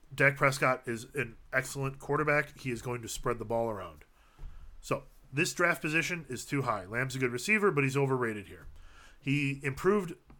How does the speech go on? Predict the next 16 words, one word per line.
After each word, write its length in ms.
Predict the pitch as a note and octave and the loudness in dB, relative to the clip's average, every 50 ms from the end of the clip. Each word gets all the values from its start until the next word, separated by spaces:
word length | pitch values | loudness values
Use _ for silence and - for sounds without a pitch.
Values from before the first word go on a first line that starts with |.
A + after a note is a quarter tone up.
| - - - | -20 -20 -14
statistically 760 | - - - D3+ C#3 G#3+ A3+ - - F#3+ - D#3 C#3+ C#3+ C3+ | -10 -6 -4 -2 -2 -2 -2 -2 -4 -4 0 2 2 2 2
in 80 | C3+ B2+ | 0 -4
essentially 400 | B2+ C3+ D#3+ D#3+ C3+ - C#3 B2+ | -2 -2 -2 -2 0 -2 0 2
every 220 | B2+ D#3+ F3 G#3 | 2 4 4 2
quarter, 480 | - - - A3 A3 G#3 F#3 C#3+ A#2+ - - - _ - | 0 6 6 6 8 8 6 2 2 0 -4 -6 _ 2
every 200 | E3 F#3 G#3+ G#3 | 2 2 2 -2
category 460 | - A#3+ B3+ B3+ A#3+ E3 C3 B2 B2 | -2 -2 0 2 2 4 4 4 4
last 240 | A#2 A2+ A2+ A2 - | 2 0 -2 -4 -6
season, 360 | A#2 A2+ G#2+ G2 A2 A2 - - - - - - | -8 -10 -10 -10 -12 -14 -14 -18 -20 -20 -20 -12
and 120 | - B2+ C#3 | -6 -4 -2
he 60 | D#3 | -2
was 120 | E3+ D3 | -2 -2
still 220 | - - F#3+ G#3 G#3 | 0 2 2 4 4
not 180 | E3+ C#3+ C#3+ | 4 2 2
that 180 | C#3 C3+ A#2 A#2 | 2 2 2 2
impressive. 540 | C3+ D3+ F3 G#3 A3 - - G2+ - - | 0 2 2 2 2 2 -2 -10 -12 -16